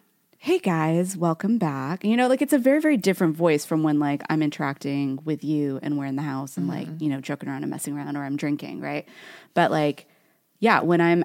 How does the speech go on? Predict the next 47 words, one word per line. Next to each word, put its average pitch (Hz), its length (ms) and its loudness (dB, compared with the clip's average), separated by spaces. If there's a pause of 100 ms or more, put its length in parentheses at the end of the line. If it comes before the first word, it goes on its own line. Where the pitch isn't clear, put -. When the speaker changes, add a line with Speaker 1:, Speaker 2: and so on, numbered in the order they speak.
Speaker 1:
at 170 180 2
work, 151 360 0
I'm 160 100 2
a 147 60 -2
completely 160 880 -4
different 139 340 -6
person. 135 420 -8
And 170 140 2
I, 175 180 2 (200)
I 175 180 2 (240)
intentionally 190 800 0
am 160 100 0
not 156 180 -2
friends 156 420 -2
with 180 260 -6
people. - 240 -12
I 180 40 0
mean, 165 200 0 (180)
very 202 200 4
select 175 500 -2
few, 147 400 -2
I - 140 -2
think, 196 180 -4
that 202 120 -4
I'm 208 80 -2
Speaker 2:
Like, - 80 -4
we 220 40 -4
Speaker 1:
friends 160 160 0
Speaker 2:
met 147 120 0
Speaker 1:
with. - 40 0
Speaker 2:
at - 80 -4
work. 135 220 -6 (180)
Speaker 1:
We 180 120 2
did. 151 220 0
We 165 120 0
did 156 120 2
meet 147 140 2
at 139 100 -4
work. 139 200 -4
But - 80 2
I 180 60 4
think 202 200 0
now, 160 320 4
as 151 160 0
I've 151 80 0
gotten 139 240 -2
older, 165 320 -2